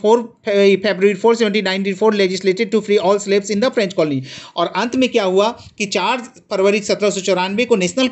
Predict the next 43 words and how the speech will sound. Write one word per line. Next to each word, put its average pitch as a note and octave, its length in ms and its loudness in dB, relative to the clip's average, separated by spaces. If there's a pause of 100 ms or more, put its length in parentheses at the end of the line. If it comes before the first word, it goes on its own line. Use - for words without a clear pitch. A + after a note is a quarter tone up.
कन्वेंशन F#3 440 0
में A3 180 -2 (380)
जो G3 100 2
है A3 180 0 (160)
सभी G#3+ 400 0
दासों F#3+ 400 -2
को G3 80 6
जो F#3 100 2
है A3+ 120 0 (120)
फ्रेंच A3 240 -2
कॉलोनी F#3+ 300 0
से A#3+ 160 0 (100)
फ्री G3+ 120 2 (100)
करने F3+ 220 0
का F#3 200 0
जो F3+ 60 6
है F3+ 100 2
सो A3 160 2 (2750)
ऑर्डर G3+ 300 2 (300)
पास A3+ 260 -2
हुआ। C#3 140 2 (420)
Undoubtedly, G#3 480 0
it F#3+ 100 -12
was G#3+ 200 0
a A3 60 6 (240)
bold A#3+ 280 4
historical G#3+ 600 0
step, G#3+ 260 0
but G3 200 -2
it G#3+ 180 -2
proved A3 260 2
to A3 160 2
be G#3+ 140 4
a - 100 2
temporary G3+ 460 2
measure G#3+ 300 0
as G3 120 -2
Napoleon G3+ 460 2
Bonaparte G3 480 0
in G3+ 120 -2
eighteen G#3 280 -2
hundred F#3+ 320 -4
two C4 100 0